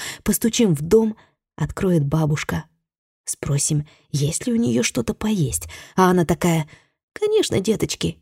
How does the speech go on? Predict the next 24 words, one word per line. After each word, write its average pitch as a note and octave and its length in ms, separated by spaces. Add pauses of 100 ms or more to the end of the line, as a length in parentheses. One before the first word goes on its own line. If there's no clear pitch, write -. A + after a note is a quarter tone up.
(100)
есть - 320
пирожки A3+ 480
с - 60
черникой". D3+ 680 (1160)
А - 100
потом E3 320
добавит: D3+ 600
"И E3+ 100
с E3 80
брусникой". D3 720 (840)
Именно. D3 600 (1300)
Я E3 280
засмеялась. D#3 760 (1080)
Ветки A3+ 300
стали G3+ 300
еще F#3+ 380
ниже. D#3+ 380 (440)
Теперь A3+ 360
пригибаться G3+ 600
приходилось D#3+ 720
и E3 40
мне. D3+ 360 (600)
Лес E3 280
сгущался. D#3+ 840